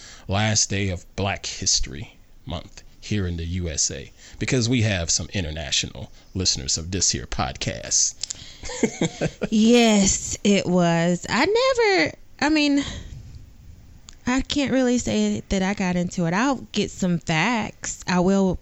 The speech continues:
Speaker 2: read some facts, but
Speaker 1: Yeah.
Speaker 2: I'm Black every day,
Speaker 1: Yeah.
Speaker 2: every single solitary day.
Speaker 1: Yeah.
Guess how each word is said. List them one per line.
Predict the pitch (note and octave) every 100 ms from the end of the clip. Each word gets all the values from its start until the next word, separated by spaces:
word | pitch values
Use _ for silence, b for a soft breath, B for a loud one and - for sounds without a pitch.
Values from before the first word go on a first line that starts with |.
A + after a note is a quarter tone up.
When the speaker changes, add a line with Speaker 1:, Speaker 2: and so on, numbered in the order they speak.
| - -
Speaker 2:
read | E3+ F3 E3+
some | F3 D#3
facts, | D3+ D3 C3 G#3+ - - -
but | F3 D#3 C3+ - -
Speaker 1:
Yeah. | A2 F2+ - B B B B B - - -
Speaker 2:
I'm | F#3+ A3+
Black | G3+ F#3 F#3 - -
every | F#3+ F3+ F3+ F#3
day, | E3+ F3+ F3+ F3 D#3 D#3 G3+ -
Speaker 1:
Yeah. | - F3
Speaker 2:
every | F3+ E3+ E3+ E3 F3 F3+
single | - F3 E3+ E3+ E3
solitary | - D#3+ D#3+ D#3 - D#3 D3 D3 D3
day. | C3 A#2 G#2+ -
Speaker 1:
Yeah. | B2 F2